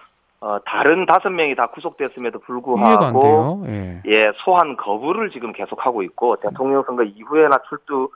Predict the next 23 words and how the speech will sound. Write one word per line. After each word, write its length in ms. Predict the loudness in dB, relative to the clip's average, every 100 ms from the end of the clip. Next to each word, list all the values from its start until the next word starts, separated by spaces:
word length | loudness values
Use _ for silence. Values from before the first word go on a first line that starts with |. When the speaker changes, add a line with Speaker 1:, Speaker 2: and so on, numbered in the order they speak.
| _ -6
Speaker 1:
검토하겠다는 720 | -6 -2 0 0 0 -2 -4
입장이기 360 | -4 -4 -4 -6
때문에 300 | -6 0 4
Speaker 2:
네. 320 | 4 4 -2 -6 -20 -20 -20 -20 -20 -20 _
Speaker 1:
이거는 180 | 2 4
같은 340 | 4 2 -2 -2
검찰 640 | -2 -2 -2 -2 2 2 2
제십구 360 | 0 -2 -6 -4
감사기가 1200 | -6 -2 -2 0 0 0 -4 -8 0 4 4 2 -4 -20 _ _ _
이 220 | -8 -8 -4
도를 320 | 4 6 6
넘는다. 460 | 4 2 -2 0 0
Speaker 2:
아하. 1200 | 0 0 0 0 -2 -4 -8 -8 -6 -8 -12 -16 -20 _ _ _ _
Speaker 1:
특히나 760 | -16 -6 2 6 6 6 4 2
이게 280 | 0 2 2 0 -14 -6
지금 120 | -2
보니까 360 | 2 2 4 2
범-, 320 | 2 2 0 -4 0
공소장 500 | 2 4 4 4 2
범죄 320 | 0 2 2
일람표에 520 | 2 2 0 0 -4
보면은 600 | -2 -2 0 -2 -2 -2 -2
Speaker 2:
예. 340 | 0 -2